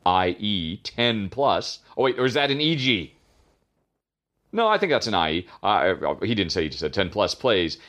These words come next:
in order to explore all they have to offer. Hope things are going smoothly. Uh, things are going smoothly now. They weren't for a while,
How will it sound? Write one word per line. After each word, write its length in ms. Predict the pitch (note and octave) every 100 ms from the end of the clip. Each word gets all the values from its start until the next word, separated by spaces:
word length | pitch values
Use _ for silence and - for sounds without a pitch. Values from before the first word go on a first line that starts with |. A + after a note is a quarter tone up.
| -
in 100 | G#2+
order 200 | A#2+ A#2
to 40 |
explore 420 | G#2 - A#2+ F#2+ -
all 220 | G2 G#2
they 120 | G2
have 200 | G2 F#2
to 80 | D#2+
offer. 380 | E2 D#2+ - - _ _ _
Hope 240 | - F#2
things 220 | - A2 B2+
are 60 |
going 240 | C3+ C#3+ C#3
smoothly. 580 | - A#2 F#2+ - - - _ _ _ -
Uh, 260 | A#2+ C3
things 160 | B2+ D3+
are 40 |
going 140 | F#3+ D#3+
smoothly 280 | F#3 F3
now. 240 | E3+ F3 B2+
They 80 | A2+
weren't 220 | C3 B2+
for 100 | C3
a 40 |
while, 360 | B2 F#2 D2